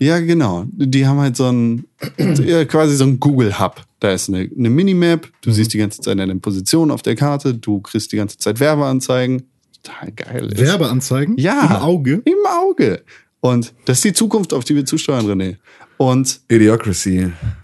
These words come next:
Speaker 1: und, äh, links und rechts hast du halt Newsfeeds und so. Du,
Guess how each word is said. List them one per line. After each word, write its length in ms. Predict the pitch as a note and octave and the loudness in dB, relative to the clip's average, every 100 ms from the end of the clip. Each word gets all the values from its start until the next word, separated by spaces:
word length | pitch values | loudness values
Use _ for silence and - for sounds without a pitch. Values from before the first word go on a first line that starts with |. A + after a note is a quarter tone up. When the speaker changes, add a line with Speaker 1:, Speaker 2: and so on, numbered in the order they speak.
| - _ | -20 _
Speaker 1:
und, 380 | - A#2+ A#2+ A2+ - - | -2 0 0 -2 -8 -6
äh, 280 | - - - - | -4 -4 -6 0
links 260 | C3 E3 | 0 2
und 80 | C#3+ | 2
rechts 220 | C3+ C3+ | 0 0
hast 140 | B2 - | -2 0
du 60 | |
halt 100 | F#2+ | 0
Newsfeeds 640 | A#2 C3 C3 - C3 B2 - | 2 2 0 -2 -2 -2 -2
und 100 | A2+ | -2
so. 80 | B2 | -2
Du, 220 | B2 | -2